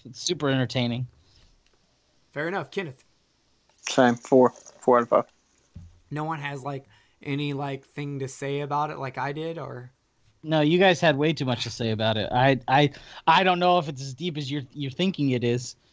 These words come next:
Speaker 1: Uh, you connected a few dots that I'm, don't know if they are there or not there, but, uh,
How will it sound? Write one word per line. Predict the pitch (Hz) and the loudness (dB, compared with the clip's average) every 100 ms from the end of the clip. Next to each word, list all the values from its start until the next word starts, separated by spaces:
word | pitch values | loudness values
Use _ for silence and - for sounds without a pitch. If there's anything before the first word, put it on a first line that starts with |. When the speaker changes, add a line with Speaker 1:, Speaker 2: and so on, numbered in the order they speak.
| _ - | _ 2
Speaker 1:
Uh, | 131 120 117 117 - - | 4 6 2 -2 -10 -8
you | 147 | -4
connected | 139 156 143 139 120 | 0 0 0 -2 -2
a | - 127 117 | -2 -2 -4
few | - 151 | -4 0
dots | 131 131 127 | 4 2 2
that | 135 127 | 2 4
I'm, | 127 123 117 - _ _ - | 4 2 -2 -14 _ _ 0
don't | 139 123 | 2 4
know | 127 120 | 4 4
if | 120 | 2
they | 123 | 2
are | 117 | 4
there | 117 120 | 4 4
or | 113 | 4
not | 120 123 - | 4 2 2
there, | 110 | 0
but, | 104 117 110 - | 0 0 -2 0
uh, | 113 107 107 | 0 2 0